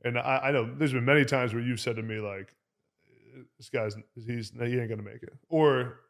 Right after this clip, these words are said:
like, "This guy's gonna be a freak." And I'm like, "He's not very good." You're like, "No, no, no. I'm telling you, he's gonna be an All-American."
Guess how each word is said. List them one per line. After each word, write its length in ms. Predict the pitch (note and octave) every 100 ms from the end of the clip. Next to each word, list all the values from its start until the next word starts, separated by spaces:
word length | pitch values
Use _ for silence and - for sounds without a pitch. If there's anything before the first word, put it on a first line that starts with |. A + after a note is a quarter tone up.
| _
like, 240 | B2+ A#2
"This 160 | C#3 C3
guy's 200 | C#3+ B2
gonna 120 | B2
be 80 | A#2
a 40 |
freak." 420 | G#2+ - C3 A#2 A2+
And 80 |
I'm 100 | G#2+
like, 180 | G#2+ F#2 _ -
"He's 140 | C3+
not 120 | D#3+
very 200 | A#2 A2
good." 200 | A2+ A#2+
You're 100 | G#2
like, 80 | G2+
"No, 80 | A#2+
no, 120 | A2+ G#2+
no. 160 | G2+ G2 _ _ _
I'm 80 | A#2
telling 320 | - E3+ C3+
you, 160 | A#2 A2 - _ _ _ _
he's 140 | B2+ B2
gonna 160 | D3
be 80 | B2+
an 60 | A#2+
All-American." 480 | G#2+ G#2 G#2 A2